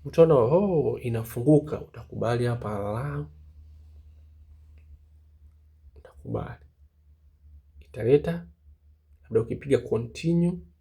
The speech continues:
application yako utaweza kuitumia. Na nimeona tayari. Unaweza kuitumia na kuendelea. Hivyo ndo jinsi ya kudownload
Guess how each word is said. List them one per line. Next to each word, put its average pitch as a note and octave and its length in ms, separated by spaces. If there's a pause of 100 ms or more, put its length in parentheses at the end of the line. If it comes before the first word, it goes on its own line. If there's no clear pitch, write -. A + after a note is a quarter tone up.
(880)
application A2+ 520
yako B2+ 280
utaweza A#2 380
kuitumia. - 600 (800)
Na A2 60
nimeona A2 440
tayari. - 560 (440)
Unaweza A#2 280
kuitumia A#2 420
na G#2+ 80
kuendelea. G#2 680
Hivyo D3+ 300
ndo C3+ 100
jinsi C#3 280
ya - 60
kudownload C#3 680